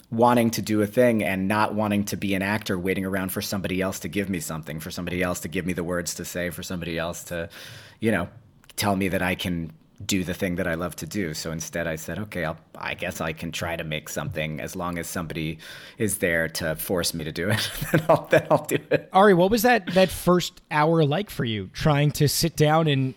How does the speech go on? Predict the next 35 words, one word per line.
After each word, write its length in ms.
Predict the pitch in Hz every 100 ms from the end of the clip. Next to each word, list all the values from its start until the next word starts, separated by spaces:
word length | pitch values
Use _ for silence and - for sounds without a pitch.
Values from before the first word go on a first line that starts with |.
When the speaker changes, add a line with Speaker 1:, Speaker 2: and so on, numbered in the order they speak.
| -
Speaker 2:
and 300 | 127 123 123
write 220 | 147 - _ _ _ _ _
anything? 640 | 170 202 269 - 98 98 165 _ _ _ _ _ _ _ _
Speaker 1:
Oh 200 | - 120
man, 360 | 95 101 107 85
it 100 | 120
was 140 | 123 110
awesome. 480 | 110 113 - 73 -
It 80 | 120
was 140 | 104
so 380 | - - 131 151
awesome 500 | 120 107 - 82 78
because 720 | 78 107 117 104 98 92 - - _ _ _ _ _ _ _
the 200 | 110 101
sitting 380 | 107 - 147 156
down 520 | 123 107 95 95 107 -
in 100 | 101
front 240 | 92 104 101
of 60 |
your 240 | 104 98 92 _ _ _ _
computer 600 | - 92 90 82 80 98 - _ _ _ _ _ _ _ _
and 100 | -
saying, 600 | 87 110 110 104 85 87 71 98
"What 280 | 90 127 180
am 160 | 165 120
I 140 | 113
even, 680 | 113 117 147 139 120 107 104 104
what 200 | 123 196
is 180 | 104
even 240 | 135 143 113
inside 400 | 120 - 123 120
my 100 | 101
head? 420 | 95 151 78 73
What's 240 | 113 160
here?" 360 | - 165 - -